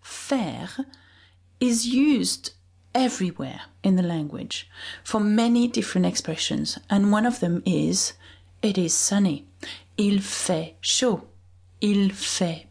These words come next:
beau. Il fait froid. Okay? Il fait literally means it makes or it does. Okay? But what I would like to teach you is a few useful expression. How to say "I'm cold"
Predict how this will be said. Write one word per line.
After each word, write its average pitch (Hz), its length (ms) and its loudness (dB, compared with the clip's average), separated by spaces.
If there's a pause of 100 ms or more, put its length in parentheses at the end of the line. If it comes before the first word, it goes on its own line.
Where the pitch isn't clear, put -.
beau. 226 380 2 (460)
Il 208 300 2
fait - 500 -4
froid. - 540 -2 (320)
Okay? - 340 -4
Il 339 160 4
fait - 520 -4
literally 196 480 2
means 151 480 0
it - 280 -2 (140)
makes - 580 0
or - 240 -2
it - 280 -4 (100)
does. 175 640 -2 (220)
Okay? 277 400 -2 (760)
But - 460 -2 (140)
what 294 140 2
I 440 40 4
would 381 160 2
like 226 220 2
to 220 100 0
teach 208 340 -2
you 190 80 2
is 208 200 0
a 226 40 0
few - 440 0 (180)
useful 220 680 2
expression. - 760 -4 (180)
How 339 160 0
to 349 160 0
say 285 260 -2
"I'm 269 260 4
cold" - 480 -4